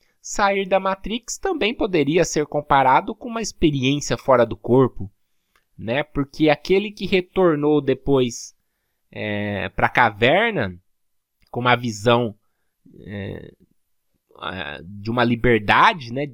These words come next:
consciencial, de uma realidade metafísica, ele voltou assim como alguém que retorna de uma experiência fora do corpo, que descobre que ele não é a matéria, que existe uma realidade extrafísica, que,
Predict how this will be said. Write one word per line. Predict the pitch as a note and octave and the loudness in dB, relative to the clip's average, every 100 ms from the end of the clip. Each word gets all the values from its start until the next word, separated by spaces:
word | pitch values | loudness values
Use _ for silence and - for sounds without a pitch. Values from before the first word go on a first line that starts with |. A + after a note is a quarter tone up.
| - - | -12 -10
consciencial, | A2+ - B2+ A2+ - A2+ B2 F3+ D#3+ | -8 -6 -6 -6 0 4 8 8 6
de | A#2 | 0
uma | A2+ A2+ | -6 -4
realidade | A#2+ A2+ A2 A2+ A#2 C3 A2+ G#2+ G2 - _ _ _ | -2 -4 -2 2 4 2 -4 -12 -12 -14 _ _ _
metafísica, | - A2 - G2 - F3 B3 F#3+ - C3 | -8 -2 0 0 -2 -6 -6 -6 -8 -6
ele | E3+ G#3+ | -6 -4
voltou | B3 A#3 - A3+ B3 - F#4 | -2 -2 -2 0 0 -2 -6
assim | D4+ - D4+ | -8 -6 -6
como | - A#3+ B3 | -2 0 2
alguém | A#3+ F#3 F#3 | 0 2 0
que | - | 0
retorna | C4 G3 - E3 E3+ F#3+ | -2 0 4 6 6 0
de | F3+ | -2
uma | F3 | -4
experiência | E3+ E3+ D#3 E3 - | -4 -2 -2 -2 2
fora | E3+ E3 | 4 4
do | D3+ | 2
corpo, | - D#3 G3 A3 D3+ | 0 4 4 4 -2
que | - | -6
descobre | D3 - - D3+ D3+ D3 - _ _ _ _ | -8 -6 4 6 6 2 -6 _ _ _ _
que | - C#3+ | 0 2
ele | C#3+ | 2
não | C#3 C#3 | 2 2
é | |
a | C#3 | 4
matéria, | C3 - - D3+ F#3 G3+ C#3 | 2 0 2 6 6 6 2
que | - C#3+ | 2 0
existe | C3 B2 C#3 E3 - | 0 -2 -6 -6 -4
uma | C3+ | -2
realidade | C3+ C3+ C3 C3 B2+ | 0 -2 0 0 0
extrafísica, | B2 - A#2+ - D3+ F#3 G3+ - B2+ | -6 -2 -2 -2 -6 -6 -6 -8 -10
que, | A#2 - C#3 B2+ | -8 -6 -6 -6